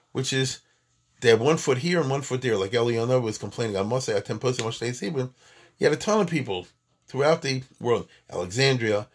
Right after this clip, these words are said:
in the Greek cities, in Asia Minor, not in Eretz Yisrael, but, um, in, uh, the other areas of the Greek world I'm talking about,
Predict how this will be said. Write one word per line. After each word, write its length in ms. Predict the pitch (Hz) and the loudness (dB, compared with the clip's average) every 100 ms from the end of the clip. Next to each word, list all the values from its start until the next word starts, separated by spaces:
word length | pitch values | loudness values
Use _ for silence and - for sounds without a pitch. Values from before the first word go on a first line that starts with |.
| _ _ | _ _
in 140 | 101 | -10
the 60 | 92 | -6
Greek 220 | 90 170 | -2 -2
cities, 500 | - 139 120 113 - _ _ | 0 0 0 -2 -8 _ _
in 60 | 87 | -10
Asia 200 | 90 107 | -6 -4
Minor, 600 | 135 156 147 127 123 123 _ _ _ _ _ | 0 2 2 2 0 -2 _ _ _ _ _
not 280 | - 165 226 | 0 6 6
in 80 | 208 | 6
Eretz 280 | 175 175 165 | 4 2 -2
Yisrael, 380 | 151 165 165 170 | -2 4 4 4
but, 260 | 147 - _ - _ | 0 -4 _ -20 _
um, 440 | 117 101 101 101 107 _ - | -4 0 0 -2 -6 _ -8
in, 360 | 123 113 113 | -2 -2 -2
uh, 440 | 107 101 101 98 95 | -4 -2 -2 -4 -2
the 120 | 110 | 2
other 160 | 139 143 | 2 2
areas 340 | 143 135 127 | 2 0 0
of 60 | 110 | -2
the 180 | 113 - _ _ _ - | -4 -6 _ _ _ -4
Greek 200 | 135 131 | -2 2
world 220 | 123 120 | 2 2
I'm 140 | 117 | -2
talking 320 | 120 120 120 113 | -2 -2 -2 -2
about, 320 | 113 113 | -2 -2